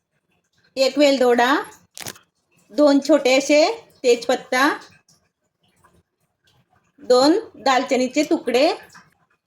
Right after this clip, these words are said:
एक चम्मच हळद, एक चम्मच मीठ आणि ही लेमन टी आहे, ही सुद्धा टाकणार आहे आपण शिजवण्यासाठी.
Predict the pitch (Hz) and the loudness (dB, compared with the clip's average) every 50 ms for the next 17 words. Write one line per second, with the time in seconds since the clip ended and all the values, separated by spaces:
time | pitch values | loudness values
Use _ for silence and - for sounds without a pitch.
0 | _ _ _ _ _ _ _ _ _ _ _ _ _ _ _ _ _ _ _ _ | _ _ _ _ _ _ _ _ _ _ _ _ _ _ _ _ _ _ _ _
1 | _ _ _ _ _ _ _ _ _ _ _ _ _ _ _ - - 247 262 262 | _ _ _ _ _ _ _ _ _ _ _ _ _ _ _ -4 -2 -2 -2 -2
2 | - - 277 269 269 277 285 311 294 311 269 269 277 240 240 247 262 302 370 - | -4 -4 -2 0 2 2 0 0 0 -2 -2 0 2 2 2 2 2 0 -2 -4
3 | - - _ _ _ _ _ _ _ _ _ _ _ _ _ _ _ _ _ _ | -8 -16 _ _ _ _ _ _ _ _ _ _ _ _ _ _ _ _ _ _
4 | _ _ _ _ _ _ _ _ _ _ _ _ _ _ _ _ _ _ _ _ | _ _ _ _ _ _ _ _ _ _ _ _ _ _ _ _ _ _ _ _
5 | _ 233 254 262 262 - 285 262 254 254 269 302 349 381 - - - - _ _ | _ -6 -6 -6 -4 -4 -4 -2 0 0 2 2 0 0 -4 -8 -14 -18 _ _
6 | _ _ - 240 254 262 285 339 349 - - - _ _ _ _ _ _ _ _ | _ _ -6 -2 0 0 0 0 -2 -6 -14 -20 _ _ _ _ _ _ _ _
7 | _ _ _ _ _ _ _ _ - - - - - _ _ _ _ _ - - | _ _ _ _ _ _ _ _ -20 -20 -20 -20 -20 _ _ _ _ _ -20 -20
8 | _ _ _ - 220 240 262 233 247 277 294 320 370 339 294 285 262 254 262 269 | _ _ _ -10 -6 -4 -4 -2 0 0 2 2 2 2 2 2 2 2 0 -2
9 | 254 - 277 294 294 285 269 254 269 320 320 254 269 269 262 - 254 208 214 254 | -2 -2 -2 0 2 2 2 0 0 0 0 0 -2 -2 -4 -6 -6 -4 -2 -2
10 | 269 302 269 220 - - _ 254 247 240 254 262 247 233 214 - 226 254 - 269 | 0 0 -2 -4 -6 -8 _ -4 -2 0 0 2 2 0 0 -2 -4 -4 -4 -4
11 | 247 208 202 208 208 202 202 208 220 - - | -4 -2 0 -2 0 0 -2 -6 -6 -8 -14